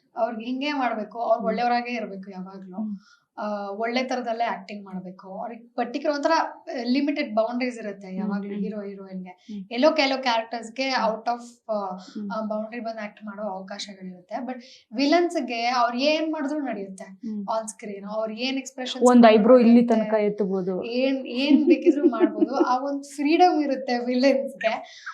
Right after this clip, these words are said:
Speaker 1: So, I think, ಆ, ಡಿಫರೆಂಟ್ ಎಕ್ಸ್‌ಪೀರಿಯನ್ಸ್ ಅದು. ವಿಲನ್ ನಾನ್ ಯಾವತ್ತೂ ಮಾಡಿಲ್ಲ.
Speaker 2: ಅನ್ಕೊಂಡು
Speaker 1: ಮಾಡಿದ್ರೆ
Speaker 2: ಇದ್ದಿಲ್ಲ ಅನ್ಸುತ್ತೆ.
Speaker 1: <clears throat> ಅನ್ಕೊಂಡಿರೋ ಥರ ಯಾರು, ಆ, ಗೊತ್ತಿಲ್ಲ ನಂಗೆ ಯಾರು.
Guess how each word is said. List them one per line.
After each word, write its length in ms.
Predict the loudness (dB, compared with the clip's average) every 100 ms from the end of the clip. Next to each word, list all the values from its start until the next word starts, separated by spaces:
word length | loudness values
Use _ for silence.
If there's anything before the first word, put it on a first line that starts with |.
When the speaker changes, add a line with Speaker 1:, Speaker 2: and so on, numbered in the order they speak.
| -18 _ 0
Speaker 1:
So, 140 | 2 2 2 2 0
I 120 | 0 0
think, 400 | 0 -2 -4 0
ಆ, 80 |
ಡಿಫರೆಂಟ್ 480 | 0 -2 -6 -6 -6
ಎಕ್ಸ್‌ಪೀರಿಯನ್ಸ್ 600 | -10 -10 -8 -6 -8 -10
ಅದು. 440 | -12 -8 -10 -8 -10
ವಿಲನ್ 320 | -10 -10 -10
ನಾನ್ 160 | -10
ಯಾವತ್ತೂ 380 | -4 -2 0 0
ಮಾಡಿಲ್ಲ. 520 | 0 0 0 -2 -4 -4 -6 -12 _ _ _ _ -18 0 6
Speaker 2:
ಅನ್ಕೊಂಡು 380 | 8 10 10
Speaker 1:
ಮಾಡಿದ್ರೆ 200 | 10 8
Speaker 2:
ಇದ್ದಿಲ್ಲ 340 | 8 8 8 8
ಅನ್ಸುತ್ತೆ. 520 | 6 2 -4 -2 0
Speaker 1:
<clears throat> 520 | 4 4 4 0 -8 -8
ಅನ್ಕೊಂಡಿರೋ 1000 | -6 -6 -8 -8 -8 -10 -10 -10 -8 -10
ಥರ 300 | -10 -16 -12 -10 -10 -10
ಯಾರು, 680 | -10 -8 -10 -10 -14 -16 _ _ _ _ _ _ _ -20
ಆ, 80 | -14 -14 -14 -16 -16 -16 -16
ಗೊತ್ತಿಲ್ಲ 380 | -16 -16 -14 -12
ನಂಗೆ 320 | -12 -12 -12
ಯಾರು. 540 | -14 -14 -18 -20 -20